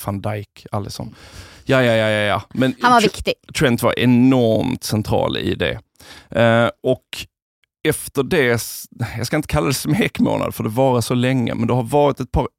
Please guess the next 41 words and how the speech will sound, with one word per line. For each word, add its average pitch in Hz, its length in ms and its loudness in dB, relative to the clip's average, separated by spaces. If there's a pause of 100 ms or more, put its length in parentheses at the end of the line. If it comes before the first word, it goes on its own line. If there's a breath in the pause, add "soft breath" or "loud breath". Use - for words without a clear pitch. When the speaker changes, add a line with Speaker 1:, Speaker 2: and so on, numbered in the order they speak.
Speaker 1:
år 117 320 0 (800 soft breath)
där, 110 380 2 (640)
vad 110 100 -4
ska - 100 -8
man 110 120 -2
säga, 113 240 -2
stjärnan 120 480 -2
falnat 117 640 0
bara 113 240 0
en 104 160 -4
aning. 131 680 0 (140)
Speaker 2:
Mm. 190 320 -10
Speaker 1:
Så 90 140 -6
man 110 160 0
har 113 100 2
ju, 113 200 0
man 101 140 -4
har 113 60 2
ju 110 80 0
sett - 420 -6
all 113 180 -4
grundkapacitet 117 1000 -4
finns - 240 -6
ju 110 40 -6
kvar 101 460 0
där, 90 140 -4
men 113 300 2 (800 soft breath)
i 110 240 -4
kombination 113 520 -2
med 113 80 0
att - 60 -8
Liverpool 117 520 0
inte 123 260 0
är 110 40 0
lika 120 440 -2
framstående - 920 -4
så 113 200 -4
har 113 160 2
hans 110 320 0
defensiva 120 800 -4
brister 117 640 -6